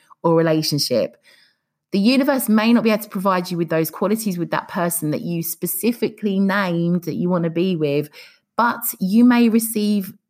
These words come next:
those feelings and that love and so on with somebody else much better for you that the universe would rather send in. So again, focus on how you want to feel and write that down instead.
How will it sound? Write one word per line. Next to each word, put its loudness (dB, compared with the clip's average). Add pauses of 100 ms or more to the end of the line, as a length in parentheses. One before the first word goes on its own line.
(260)
those -2
feelings 0
and 0
that -4
love 0
and -4
so 0
on 0
with -2
somebody -4
else -2
much -2
better -8
for -2
you 2 (340)
that -4
the 0
universe -2 (240)
would -6
rather 0
send -4
in. 0 (1300)
So 2
again, 2
focus -2
on 2
how 0
you 6
want 2
to -2
feel 0 (120)
and -2
write 0
that -6
down -2
instead. -2